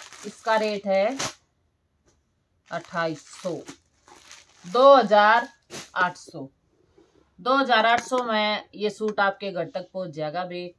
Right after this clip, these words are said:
कति बर्तन की चीज है, ये नहीं है कि भाई, देखो, pure crop है brand की, अवोन brand है, कोई छोटी brand नहीं है। इनका तो नाम में काफी है, चीज इतनी अच्छी दिया करें, मतलब, बार बार लेने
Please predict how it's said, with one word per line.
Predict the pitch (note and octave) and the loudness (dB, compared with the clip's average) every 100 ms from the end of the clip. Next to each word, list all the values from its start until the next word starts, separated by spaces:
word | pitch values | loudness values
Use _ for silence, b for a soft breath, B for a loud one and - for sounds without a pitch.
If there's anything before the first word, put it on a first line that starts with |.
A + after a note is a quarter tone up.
| - | -12
कति | A#3 B3 G#3+ | -12 -10 -8
बर्तन | A#3+ A#3+ B3 A#3+ | -8 -6 -10 -10
की | A#3 | -14
चीज | G#3+ G3 E3 | -12 -12 -8
है, | F3+ F#3 F#3 _ _ _ _ - | -6 -6 -8 _ _ _ _ -12
ये | G3+ B3 | 2 2
नहीं | A#3+ G3 | 2 -2
है | F#3 F3+ | -6 -8
कि | G#3 | -10
भाई, | G3 F#3 F#3 F#3 - _ _ _ - | -8 -8 -8 -14 -18 _ _ _ -14
देखो, | G3 G#3 G#3+ | -10 -8 -6
pure | G#3+ A3 G#3 | -4 -4 -4
crop | G3+ F#3+ F#3+ | -8 -10 -6
है | G3 | -2
brand | F#3+ F#3 F3+ E3 | 0 0 -4 -10
की, | F3+ F3+ | -8 -4
अवोन | G#3 G#3 A3+ A3+ | -2 -2 -2 -2
brand | A3 A3 G#3+ G3 | 0 0 0 -2
है, | |
कोई | F#3+ G#3+ | -2 -6
छोटी | G3+ G#3+ A3 | -6 -8 -8
brand | G#3 G3+ G3 E3 | -6 -6 -6 -8
नहीं | D3 C#3+ | -10 -10
है। | E3 F3+ _ _ _ _ _ _ F#3+ | -8 -10 _ _ _ _ _ _ -10
इनका | G3+ G3+ | -6 -4
तो | F#3+ | -6
नाम | F#3+ G3+ G3+ | -4 -4 -4
में | G3+ | -6
काफी | - F#3 F#3+ F#3 | -2 -4 -4 -10
है, | D#3+ E3 E3+ _ - | -8 -8 -10 _ -8
चीज | B3+ A3+ | -6 -6
इतनी | A#3 A3+ A3+ | -8 -8 -8
अच्छी | G#3+ A3+ | -8 -10
दिया | F#3 F3+ D#3+ | -10 -4 -4
करें, | D3+ F3 F#3+ F#3 | -6 -10 -10 -12
मतलब, | F3 F3+ F#3 F#3 F#3 | -14 -12 -8 -8 -6
बार | E3+ G3 F#3+ | -4 -4 -2
बार | G3 F#3+ | -4 -4
लेने | F#3 F#3 G3 | -8 -8 -10